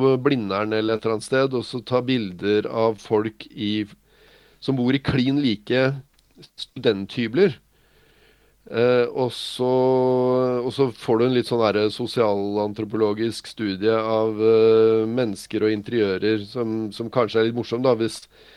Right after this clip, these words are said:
hvis rammene rundt, altså rommet er tilsynelatende, er liksom, eh, ja, hvis du har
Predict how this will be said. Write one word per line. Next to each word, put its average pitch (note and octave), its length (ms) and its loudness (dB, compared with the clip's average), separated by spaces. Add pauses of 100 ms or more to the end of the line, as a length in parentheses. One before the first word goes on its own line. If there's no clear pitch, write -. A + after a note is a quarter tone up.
(400)
hvis C3 220 -2 (120)
rammene B2 600 2
rundt, D3+ 320 2
altså B2+ 300 4
rommet B2 420 2
er B2+ 280 2
tilsynelatende, A#2 840 -2
er B2+ 160 0
liksom, B2+ 320 0 (640)
eh, A2 800 2 (840)
ja, B2 160 2
hvis C3 160 -2
du C#3+ 80 4
har C3 220 4